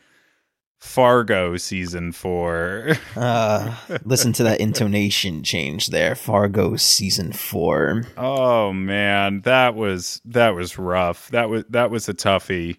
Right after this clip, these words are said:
Speaker 2: I didn't think that, you know, a, a couple months ago that we'd be sitting here speaking badly about a season of Fargo.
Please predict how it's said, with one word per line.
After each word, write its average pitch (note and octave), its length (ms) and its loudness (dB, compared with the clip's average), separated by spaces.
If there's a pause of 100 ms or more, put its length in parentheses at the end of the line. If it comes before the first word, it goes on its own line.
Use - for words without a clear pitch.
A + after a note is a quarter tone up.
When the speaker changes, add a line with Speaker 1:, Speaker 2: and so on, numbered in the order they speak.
(120)
Speaker 2:
I C3 160 2
didn't E3 340 0
think B2+ 440 -2
that, G2+ 420 0 (380)
you A#2+ 100 2
know, G2+ 340 2 (180)
a, - 40 -14 (140)
a - 40 -8
couple - 340 0
months A2 360 2
ago G2+ 280 2
that G2 200 0
we'd G#2 240 -2
be G#2 180 0
sitting G#2 400 2
here G2+ 420 2 (420)
speaking A#2 580 2
badly G2+ 500 4
about F#2+ 240 2
a F#2 60 2
season G2+ 360 0
of F2 80 -2
Fargo. G2 720 0